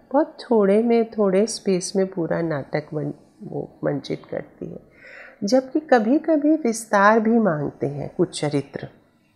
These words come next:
और कुछ संदर्भ, जीवन संदर्भ। तो मैंने उसके बाद विस्तार के लिए गद्य का सहारा लिया और जो एक कौंध में बातें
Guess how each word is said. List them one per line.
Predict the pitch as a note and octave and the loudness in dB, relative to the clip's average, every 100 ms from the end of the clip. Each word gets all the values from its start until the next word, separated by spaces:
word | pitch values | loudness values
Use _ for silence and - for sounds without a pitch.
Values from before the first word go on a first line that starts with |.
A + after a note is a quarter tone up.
| _ _ _ _ _ - - - - - | _ _ _ _ _ -20 -18 -18 -10 2
और | G#3 A3+ | 4 4
कुछ | A3+ A3+ A#3 | 0 -2 -2
संदर्भ, | - F3+ D#3 D3+ C#3+ C#3 C#3+ | 0 0 0 2 0 0 -4
जीवन | D3 C#3+ D3 D3 | -2 -2 -2 -4
संदर्भ। | - C3 C3 - - - _ _ _ _ _ D#4 | -4 -6 -6 -8 -10 -18 _ _ _ _ _ 0
तो | E4 | 2
मैंने | B3 A3 B3+ | 2 2 0
उसके | B3+ A3 - A3 | 0 -2 -6 -6
बाद | G3+ F#3 F#3+ | -2 0 0
विस्तार | G#3+ F3 - - E3+ D#3+ D#3+ - | -2 -4 -6 -8 -8 -8 -10 -8
के | D#3+ E3 | -4 -4
लिए | E3+ | -4
गद्य | D3 C#3 - - | -6 -10 -12 -12
का | C3+ | -12
सहारा | C3 A#2+ - - - - - | -12 -12 -12 -12 -14 -18 -18
लिया | D3 - - _ _ _ _ - - - - | -18 -18 -20 _ _ _ _ -20 -20 -10 -4
और | F3+ A3+ A3+ | 0 0 -2
जो | - A3+ | 0 0
एक | A3 G3 A#3 A#3 - | 2 0 0 -2 0
कौंध | G3+ G#3 G3+ | 2 2 0
में | G3 F#3 | -2 -2
बातें | E3+ D#3+ - G3 | -2 -4 -2 -2